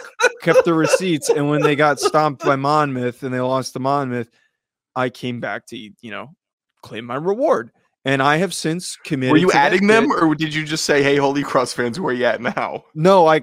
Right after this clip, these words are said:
Speaker 2: I
Speaker 1: Or were
Speaker 2: went
Speaker 1: you
Speaker 2: back
Speaker 1: I
Speaker 2: and recommented and said, "Great win."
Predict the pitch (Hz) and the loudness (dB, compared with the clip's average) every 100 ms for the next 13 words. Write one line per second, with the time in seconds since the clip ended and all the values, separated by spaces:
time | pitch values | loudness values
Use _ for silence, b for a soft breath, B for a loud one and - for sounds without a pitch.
0 | - 147 143 143 135 156 156 156 - 123 | 2 2 2 0 0 2 2 2 -2 -8
1 | 147 135 165 175 170 165 156 135 139 131 | -8 -4 -4 -4 0 0 0 -4 -6 -6
2 | - 131 110 - 135 139 139 120 98 | -6 -6 -6 -4 -2 -2 -4 -8 -12